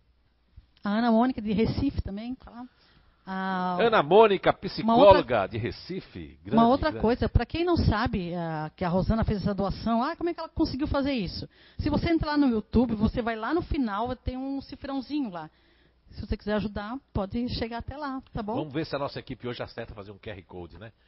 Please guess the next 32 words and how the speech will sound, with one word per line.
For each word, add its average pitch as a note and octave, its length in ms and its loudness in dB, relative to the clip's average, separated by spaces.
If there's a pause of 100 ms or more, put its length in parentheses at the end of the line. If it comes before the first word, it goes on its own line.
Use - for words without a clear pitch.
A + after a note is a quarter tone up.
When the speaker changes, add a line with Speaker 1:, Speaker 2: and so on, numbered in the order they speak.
(280)
Speaker 2:
O D#3 180 -16
Speaker 1:
Hoje B3+ 240 -6
não C4 100 -2
dá, A#3+ 140 -2
hoje B3 160 2
pra A#3+ 120 0
Speaker 2:
Vai B3 40 -4
Speaker 1:
isso B3+ 120 -4
Speaker 2:
dar? C4+ 140 0
Speaker 1:
não, A#3 100 -6
talvez A#3+ 280 0
hoje B3 140 6
não C4 100 4
dá, F#3+ 160 -4
tem G3 160 -6
que - 60 -14
ter, G#3 320 -8
tem A3 120 -4
que - 160 -8
pesquisar. G#3+ 300 0
Nós G#3 100 2
somos B3 160 4
tudo C4 1080 2 (800)
aprendendo, A3+ 520 2
aprendiz. G#3 480 0 (720)
Speaker 2:
Reinventando. C3+ 380 -8
Speaker 1:
Cada C#4+ 240 2
semana C#4+ 500 4
tem D4+ 100 -4
Speaker 2:
Estamos D4+ 160 2
Speaker 1:
uma D4+ 160 0
Speaker 2:
reinventando. C#4 520 0